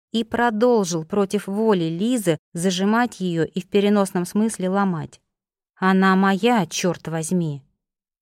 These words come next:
Затем произошло немыслимое. Лиза чудом среагировала и ударила коленкой по паху своему бывшему жениху.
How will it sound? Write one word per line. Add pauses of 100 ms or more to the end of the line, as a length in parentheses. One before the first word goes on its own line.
(240)
Затем (140)
произошло
немыслимое. (560)
Лиза
чудом
среагировала (240)
и
ударила
коленкой
по
паху
своему
бывшему
жениху.